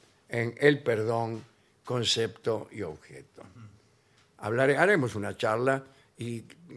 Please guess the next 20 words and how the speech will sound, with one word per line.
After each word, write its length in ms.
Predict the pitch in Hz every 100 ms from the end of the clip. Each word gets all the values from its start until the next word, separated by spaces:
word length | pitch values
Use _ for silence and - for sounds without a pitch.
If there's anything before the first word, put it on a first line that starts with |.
| -
cantaremos 500 | 143 127 135 139 135
el 100 | 117
tango 360 | 113 120 120 -
No 160 | 120 113
te 120 | 98
perdono 360 | 90 82 80 -
más. 220 | - -
<laughs> 1000 | 135 - - 160 - - - - - -
Bueno, 240 | 190 165 131
a 120 | 160
toda 260 | - 269 180
esta 180 | - 139
situación 480 | 127 123 123 135
que 80 | 123
acabo 320 | 113 135 131 131
de 80 | 127
decir, 420 | 123 131 127 123
que 100 | 101
te 220 | 113 - - _ _ - - - - -
cobraran 580 | - 113 120 131 127 110